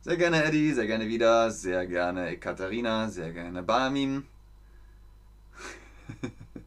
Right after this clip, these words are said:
Sehr gerne Brian. Genau, ein bisschen,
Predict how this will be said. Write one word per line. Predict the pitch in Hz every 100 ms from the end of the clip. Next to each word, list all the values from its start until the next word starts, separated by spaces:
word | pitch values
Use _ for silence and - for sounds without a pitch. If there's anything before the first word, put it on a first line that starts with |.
| - - - - - - - - -
Sehr | 120 123
gerne | 123 113
Brian. | 101 87 76 76 - - - - - - - - - - - - - - - - - - - - - - - - - - - - - - -
Genau, | 87
ein | 82
bisschen, | - 87